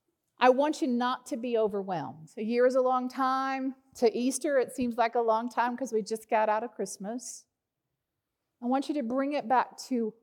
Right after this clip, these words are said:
our scripture for today. 'Cause the reality is we have a Savior whose name is Jesus.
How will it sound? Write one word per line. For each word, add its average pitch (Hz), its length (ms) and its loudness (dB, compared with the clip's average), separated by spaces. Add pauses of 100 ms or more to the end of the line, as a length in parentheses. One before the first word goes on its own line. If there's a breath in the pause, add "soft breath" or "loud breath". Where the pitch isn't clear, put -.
our 202 100 2
scripture - 500 -4
for 180 140 -8
today. 156 400 -6 (1800)
'Cause 240 120 0
the 240 100 4
reality 269 600 8
is 254 360 2
we 269 120 -2
have 269 180 -2
a 320 40 0
Savior 180 580 -2 (760)
whose 240 180 0
name 240 200 0
is 247 80 -2
Jesus. - 560 -8